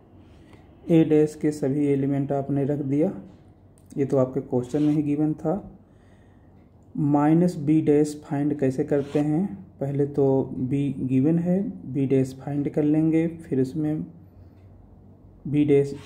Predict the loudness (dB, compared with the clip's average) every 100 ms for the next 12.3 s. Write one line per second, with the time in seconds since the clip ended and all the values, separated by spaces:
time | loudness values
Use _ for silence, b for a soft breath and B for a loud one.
0 | -2 -2 -2 -8 -12 -6 -6 -4 -2 0
1 | 0 -2 -2 0 -2 -4 -10 -6 -2 -2
2 | 0 -2 -4 -4 -8 -10 -10 -6 -6 -6
3 | -8 -8 -8 -10 -10 -10 -12 -10 -8 -6
4 | -8 -8 -6 -2 0 -2 -4 -10 -16 -20
5 | -16 -4 -2 -2 -6 -8 B B B B
6 | B B B -6 0 2 4 2 2 0
7 | 2 0 0 -2 0 0 -4 -4 -2 0
8 | 0 0 -2 -4 -10 -20 -20 -20 -20 -20
9 | -20 -20 -20 b b b b -12 -4 0
10 | 2 2 0 0 2 4 2 2 -4 -2
11 | 0 0 0 2 2 2 0 2 0 -2
12 | -2 0